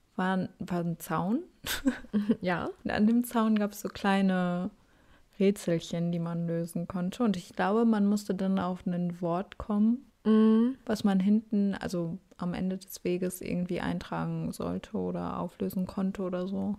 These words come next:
Speaker 1: Ich weiß gar nicht mehr, was die Fragen waren oder was
Speaker 2: Mm,
Speaker 1: man
Speaker 2: wir
Speaker 1: da
Speaker 2: haben
Speaker 1: machen
Speaker 2: ein paar
Speaker 1: musste.
Speaker 2: Fotos gemacht davon, weil wir haben nachher das Rätsel versucht zu lösen. Es waren dann, da waren dann zum Beispiel so Bilder,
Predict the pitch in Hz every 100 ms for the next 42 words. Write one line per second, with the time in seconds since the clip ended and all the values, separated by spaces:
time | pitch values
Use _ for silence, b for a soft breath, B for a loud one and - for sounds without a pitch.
0 | _ - 202 180 202 - 196 196 196 190
1 | 190 180 - 226 240 165 170 180 175 185
2 | _ _ - 185 214 214 214 185 208 254
3 | 269 - 175 269 277 233 302 370 - 202
4 | 190 190 - 196 - 190 196 240 - B
5 | B B B B 208 208 220 220 240 247
6 | 226 208 233 240 240 226 240 247 254 247
7 | 233 220 - - 220 214 214 214 190 190
8 | 202 B B B - 214 233 240 233 226
9 | 226 226 226 233 226 220 226 208 202 180
10 | 226 254 277 277 302